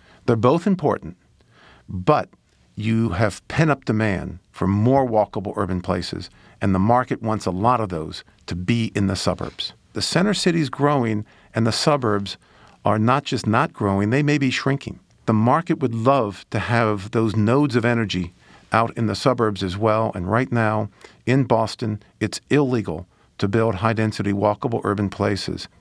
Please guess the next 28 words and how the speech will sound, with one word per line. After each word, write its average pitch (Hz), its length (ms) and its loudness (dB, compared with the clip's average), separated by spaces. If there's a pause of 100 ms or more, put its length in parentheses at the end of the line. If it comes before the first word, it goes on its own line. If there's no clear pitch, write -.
(100)
around 107 400 2
your, 98 240 0
uh, 87 80 -2
subway 135 340 2
stations 117 600 -2 (360)
and 101 160 0
around 107 320 2
your, 95 380 -2
uh, - 60 -6
commuter 113 360 0 (160)
rail 92 260 0
lines. 85 440 -6 (480)
And 120 200 2
oh, 156 120 4
by 139 180 2
the 98 100 -4
way, 117 400 -2 (320)
I 120 120 4
believe 113 680 0 (160)
that 104 340 0 (180)
walkable 139 560 0
urbanism, 101 680 -2 (640)
the 104 100 0
building 131 640 2 (100)
of 95 500 0 (100)
great 123 400 0
walkable 101 540 -2
places, 95 520 -4